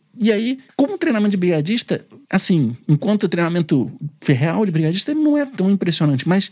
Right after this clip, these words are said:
toda essa consciência, assim, eu, eu joguei uma versão que é apagar um fogo num posto de gasolina. Nem é uma situação nossa, um dos, dos e-, casos de exemplo. E se você se aproximar demais da loja, do, da loja de conveniência, a marquise cai em cima de você.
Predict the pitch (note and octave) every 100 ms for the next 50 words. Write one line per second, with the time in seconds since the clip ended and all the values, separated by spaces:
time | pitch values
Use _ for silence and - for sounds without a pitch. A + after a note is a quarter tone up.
0 | _ A3+ A#3+ A#3 G3+ A3+ G#3 - D3+ F3
1 | F#3+ - A#2+ - E3+ C#3 C#3+ D#3+ D3 D3
2 | D3+ E3+ D#3+ D3+ F3 C#3+ - G3+ G3 -
3 | - - E3+ D#3 D#3 D3+ F3 D#3 - E3+
4 | F3+ E3+ F3+ F3 F3 D#3 B2+ A2+ E3 G#3+
5 | G#3+ - F#3+ - F3+ D3+ C3+ C3 - D3+
6 | E3+ F3 - - C#3+ C#3 E3 - D3+ D3
7 | D3+ C3+ A#2 G2 _ _ - F3+ F#3 G#3
8 | G#3 G3 - F#3 D#3+ D3+ D3+ D#3+ C3+ C#3
9 | C3 E3 E3+ B2+ G2 - _ - B2+ A#2
10 | A2+ C3 A#2 - B2 C3 D#3+ F3 G2+ -
11 | _ - D3+ C#3 E3 D#3+ D3+ D3+ D#3 D#3+
12 | D#3+ D#3 A2+